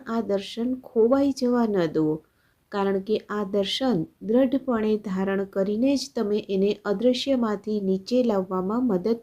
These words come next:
કરશો અને પૃથ્વીના પટ પર આ આશ્ચર્યોને બધા નિહાળી શકે એ રીતે સાકાર થતા જોશો.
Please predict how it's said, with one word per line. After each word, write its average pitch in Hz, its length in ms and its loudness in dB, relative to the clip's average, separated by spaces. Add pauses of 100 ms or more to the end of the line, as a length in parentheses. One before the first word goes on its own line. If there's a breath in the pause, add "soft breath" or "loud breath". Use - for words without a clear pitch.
કરશો 165 520 -2 (460 soft breath)
અને 196 220 0
પૃથ્વીના 202 680 -2
પટ 247 360 -4
પર 185 340 0 (320 loud breath)
આ 214 120 0 (100)
આશ્ચર્યોને 247 800 2
બધા 190 380 0
નિહાળી 190 460 2
શકે 214 560 -2
એ 269 160 2
રીતે 220 340 0
સાકાર 214 520 -4
થતા 190 380 -6
જોશો. 190 640 0